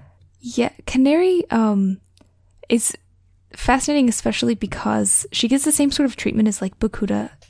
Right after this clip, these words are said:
Bakuda, Bakuda, and Lung. Um, but, like, the reason for her imprisonment, um, is very different than theirs, um, which that was a whole nother thing of, like, the intentionality of, like, of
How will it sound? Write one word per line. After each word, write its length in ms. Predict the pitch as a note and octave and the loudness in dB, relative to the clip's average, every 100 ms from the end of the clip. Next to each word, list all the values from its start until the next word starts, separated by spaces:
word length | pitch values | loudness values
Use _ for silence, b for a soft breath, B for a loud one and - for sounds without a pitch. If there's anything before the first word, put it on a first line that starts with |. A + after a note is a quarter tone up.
| _ | _
Bakuda, 420 | - G#3+ - - - _ - | -4 -2 0 -2 -6 _ -4
Bakuda, 440 | A3 - - D#4+ | -4 -2 -4 -4
and 360 | - G3 G3 A3+ _ _ _ - | -2 0 0 -2 _ _ _ -4
Lung. 320 | A3 - A3 - _ b b - | -2 -2 -6 -12 _ b b -2
Um, 320 | G3 F#3+ G#3+ G3+ _ _ _ - | 0 0 -2 -8 _ _ _ -2
but, 120 | G3+ | 0
like, 240 | G#3+ G3 | 2 -2
the 100 | - | -2
reason 240 | G#3+ A3 G#3 | 0 0 0
for 140 | A3 | 0
her 320 | G#3 G#3 - - | 0 0 -4 -8
imprisonment, 880 | - - G#3+ - - G3 F#3+ G#3 - - b b b | -8 -2 0 0 -4 0 2 0 -4 -14 b b b
um, 460 | G#3+ F#3+ F3+ F3+ - _ _ _ | -2 0 -2 -4 -10 _ _ _
is 140 | G#3 G3+ | -2 2
very 120 | G3 | 2
different 300 | G#3 - C4 | 2 2 2
than 140 | D#4 | 2
theirs, 520 | D#4+ D#4+ E4+ - - - b b b | 4 4 2 -4 -8 -10 b b b
um, 320 | - F#3 G3+ G#3 _ _ _ - | -2 0 -2 -6 _ _ _ -4
which 220 | F#3+ - | -2 0
that 140 | G#3 - | -2 -2
was 100 | G#3 | -2
a 60 | |
whole 200 | G3 G3+ | -2 0
nother 160 | G3+ F3 | 0 -2
thing 240 | - - | -4 -4
of, 140 | F3+ - | -4 -4
like, 280 | - G3 - D4 _ _ _ _ _ _ _ | -8 -8 -8 -10 _ _ _ _ _ _ _
the 240 | - G#3 A3 | -8 0 0
intentionality 640 | G#3 F#3+ - G3 G3 F#3 | 0 -2 -2 -2 -2 -2
of, 140 | F3+ - | -4 -4
like, 260 | - - - B - _ - | -6 -8 -14 B -16 _ -4
of 360 | C3+ G3 - | -4 -4 -10